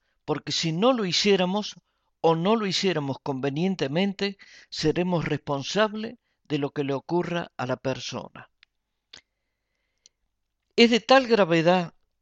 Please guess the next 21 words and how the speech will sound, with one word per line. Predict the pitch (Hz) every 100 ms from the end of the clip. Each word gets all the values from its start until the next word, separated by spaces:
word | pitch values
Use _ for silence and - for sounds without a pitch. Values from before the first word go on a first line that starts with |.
| _ _ _ _ _ _ _ _ _ _ _ _
es | 185 208
de | 196
tal | - 233 214
gravedad | 180 147 151 151 175 160 _ _ _ _ _ _ _ _ _ _
este | 180 - 156
asunto | - 208 226 - 208 - _ _ _ _
que | 170
en |
el | 165 160
libro | 208 220 208
de |
Ezequiel, | 165 170 156 196 175 180 220 _ _ _
en | 175 151
dos | 233 262 -
capítulos, | 170 - 220 226 220 240 - - _
se | - -
enfoca | 160 151 - 208 202 165
la | 147
visión | 135 - 127 139 185 185 170
del | 151
Eterno | 139 - 185 185 180